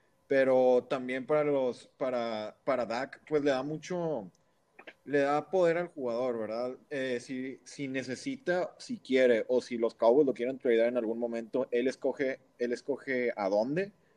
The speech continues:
como hemos visto a varios quarterbacks como Deshaun Watson y Russell Wilson, como dijiste. Y también lo de, lo de la no, no franchise tag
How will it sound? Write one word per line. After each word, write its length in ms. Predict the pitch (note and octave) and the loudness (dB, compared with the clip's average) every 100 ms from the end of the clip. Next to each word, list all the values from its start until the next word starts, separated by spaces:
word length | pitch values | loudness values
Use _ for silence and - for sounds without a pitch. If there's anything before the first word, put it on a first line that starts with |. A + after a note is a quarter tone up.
| _ - | _ -6
como 160 | A#2+ | -4
hemos 220 | A#2 B2 B2 | -2 -2 -2
visto 280 | B2 B2 | -2 2
a 40 | B2 | 4
varios 260 | A2+ A2+ | 4 2
quarterbacks 300 | - A2+ A#2 | 0 -2 -2
como 140 | - G#2+ | -6 -8
Deshaun 280 | G2 G#2+ G#2+ | -10 -8 -4
Watson 340 | G#2+ - A2+ | -4 -4 -10
y 40 | |
Russell 260 | G#2 G2+ G2+ | -6 -6 -6
Wilson, 260 | A2+ A#2 B2 | -14 -14 -14
como 200 | A#2+ G#2 | -14 -12
dijiste. 420 | F2+ A2+ - F3+ F3+ _ _ _ _ _ _ _ - - - - - | -14 -16 -10 -10 -10 _ _ _ _ _ _ _ -20 -18 -18 -20 2
Y 360 | D3+ C#3+ C3+ C3 | 8 10 8 6
también 540 | - C3 B2+ B2+ B2+ C3+ | 4 6 4 4 4 8
lo 140 | D3 | 8
de, 680 | C#3+ C3+ B2+ A#2+ G#2+ G2+ - | 8 6 2 0 0 -6 -8
lo 240 | C3+ B2 | -6 -4
de 440 | A#2 A2+ A2 G#2+ G#2+ | -2 -4 -6 -8 -12
la 360 | G#2+ G#2+ G#2 | -10 -10 -10
no, 380 | G#2 A2+ A#2+ C3 - _ | -12 -8 -6 -6 -12 _
no 540 | C3 A#2+ B2 B2+ B2+ | -10 -6 -4 -6 -8
franchise 520 | B2 C3 B2 C#3+ B2+ - | -10 -12 -10 -10 -12 -10
tag 160 | C#3+ | -12